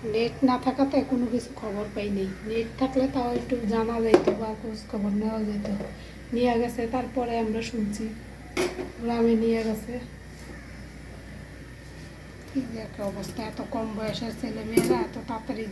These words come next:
যদি পৃথিবী ছেড়ে যায়, তাহলে কেমন লাগে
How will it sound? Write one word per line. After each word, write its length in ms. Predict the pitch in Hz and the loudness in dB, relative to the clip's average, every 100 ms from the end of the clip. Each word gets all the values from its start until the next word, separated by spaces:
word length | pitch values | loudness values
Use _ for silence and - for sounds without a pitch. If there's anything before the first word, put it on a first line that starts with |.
| 214 | -6
যদি 220 | 208 226 - - - - - - - - 349 - | -4 -4 -6 -10 -14 -14 -14 -14 -12 -2 0 4
পৃথিবী 380 | 262 277 254 262 | 6 8 8 8
ছেড়ে 240 | 277 269 269 214 | 10 12 10 8
যায়, 260 | 233 240 202 | 2 2 2
তাহলে 240 | 185 - 226 262 | 2 2 0 0
কেমন 240 | 254 247 247 | 2 2 4
লাগে 200 | 240 226 | 2 2